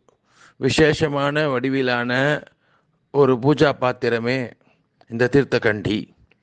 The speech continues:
இந்த தீர்த்தகண்டி நம்முடைய கமண்டலத்தின் அடிப்படையில் அமைந்திருக்கும்.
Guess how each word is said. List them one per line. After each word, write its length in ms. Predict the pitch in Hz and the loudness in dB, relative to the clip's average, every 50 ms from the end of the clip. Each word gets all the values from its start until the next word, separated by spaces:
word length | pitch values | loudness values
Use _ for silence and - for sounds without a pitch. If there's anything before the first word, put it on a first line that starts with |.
| _ - _ _ _ _ _ | _ -20 _ _ _ _ _
இந்த 260 | - 127 139 143 139 - | -2 0 0 0 2 4
தீர்த்தகண்டி 960 | 180 196 208 156 175 170 156 160 151 156 151 156 170 156 120 110 110 110 87 - - _ _ _ _ _ _ _ _ _ _ _ _ _ _ _ _ _ _ _ _ _ _ _ _ _ _ _ | 4 4 4 2 0 -2 0 0 -2 0 0 0 0 0 0 -2 -4 -6 -8 -10 -14 _ _ _ _ _ _ _ _ _ _ _ _ _ _ _ _ _ _ _ _ _ _ _ _ _ _ _
நம்முடைய 520 | - 156 165 165 160 151 151 151 151 151 143 | 0 2 4 4 4 4 4 4 4 4 2
கமண்டலத்தின் 840 | - 143 143 156 165 160 165 160 151 120 - 151 147 143 143 135 - | 0 0 0 0 0 0 0 -2 -2 -4 -4 -4 -4 -4 -6 -10 -8
அடிப்படையில் 540 | - - 139 147 139 117 139 135 135 135 127 | -6 -4 -2 -2 -2 0 0 0 0 0 0
அமைந்திருக்கும். 1000 | 120 120 123 127 120 120 110 113 104 113 - 135 123 101 95 101 104 107 - - | 0 0 -2 -2 -2 -2 -4 -4 -6 -8 -8 -8 -8 -8 -10 -12 -14 -18 -20 -20